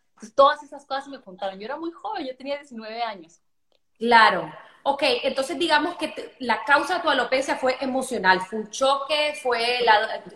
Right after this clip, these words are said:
Speaker 2: enfrentarte con el frío, con la soledad, con la, extrañar tu casa, etcétera. ¿Qué pasó después?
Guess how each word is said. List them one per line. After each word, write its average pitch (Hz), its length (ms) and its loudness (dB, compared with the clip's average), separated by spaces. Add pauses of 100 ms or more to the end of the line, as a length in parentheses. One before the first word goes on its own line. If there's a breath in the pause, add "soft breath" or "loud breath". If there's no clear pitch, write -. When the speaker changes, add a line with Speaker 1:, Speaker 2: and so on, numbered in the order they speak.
(180)
Speaker 2:
enfrentarte 226 720 0 (220)
con 220 160 -10
el 185 100 -10
frío, 277 420 -4
con 226 120 -6
la 185 60 -4
soledad, 196 460 2
con 240 140 -4
la, 185 320 2 (380)
extrañar 190 560 -10
tu - 100 -12
casa, 208 400 2
etcétera. 185 460 -8 (320 loud breath)
¿Qué 285 100 4
pasó 339 320 4
después? 208 720 -2